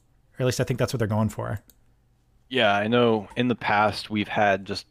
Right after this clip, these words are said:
Speaker 2: like, casual games or practice games where, you know, you have that, like, third or fourth turning point where they've already maxed,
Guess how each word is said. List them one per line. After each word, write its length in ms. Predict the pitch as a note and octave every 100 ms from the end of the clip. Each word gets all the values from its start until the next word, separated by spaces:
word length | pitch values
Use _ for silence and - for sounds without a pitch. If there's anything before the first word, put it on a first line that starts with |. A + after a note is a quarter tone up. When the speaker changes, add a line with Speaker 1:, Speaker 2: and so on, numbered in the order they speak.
| -
Speaker 2:
like, 200 | G2+ F#2
casual 480 | - G2 F#2 G2+ F#2
games 340 | F2+ F2+ F#2
or 40 |
practice 440 | F2+ F#2+ F2+ F#2 F2
games 300 | F2+ F2 E2+
where, 420 | - F2+ F2 E2+ _ _ _ _ -
you 120 | A2
know, 180 | F#2 E2+
you 600 | G2 G#2 G#2+ G#2+ G#2+ F#2+ _ _ _ _ _ _ _
have 300 | - A2 A2+
that, 260 | A2 G#2 -
like, 220 | G#2 F2+
third 240 | - F#2+ G2
or 100 | F#2
fourth 240 | - G2+
turning 340 | - F#2+ G2 G2
point 280 | A2+ A2
where 200 | - F#2+
they've 320 | F2+ G#2 B2+ C3
already 280 | A#2 G#2+
maxed, 460 | F2+ F2 F#2 - -